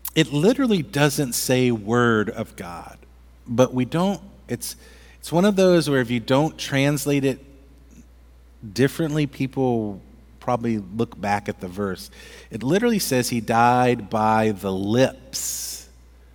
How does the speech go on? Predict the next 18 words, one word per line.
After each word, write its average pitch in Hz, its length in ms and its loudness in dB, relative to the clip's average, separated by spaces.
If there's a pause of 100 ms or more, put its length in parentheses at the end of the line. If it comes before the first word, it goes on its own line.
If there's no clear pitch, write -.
(500)
or 107 120 0
the 104 140 -2
mouth 107 1080 -2 (260)
of 101 180 -8
God. 95 500 -4 (440)
Um, 98 460 -6 (160)
and 104 520 -6
this - 280 -4
really 143 300 2
takes - 500 -4
you 131 80 -2
to - 160 -8
the 107 100 -8
book 123 360 -4
of - 200 -10
Song 120 440 -2
of 104 100 -8
Solomon 95 720 -6